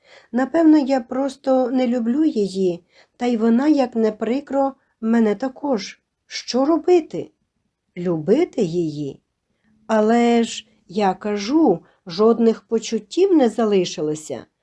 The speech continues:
Це найкраща причина любити її».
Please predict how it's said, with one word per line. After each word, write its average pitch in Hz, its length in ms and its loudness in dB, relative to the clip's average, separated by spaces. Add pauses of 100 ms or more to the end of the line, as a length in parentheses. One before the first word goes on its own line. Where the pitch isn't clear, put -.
(260)
Це 214 540 0
найкраща 208 800 0
причина 214 920 0
любити 220 640 -2
її». 170 520 -4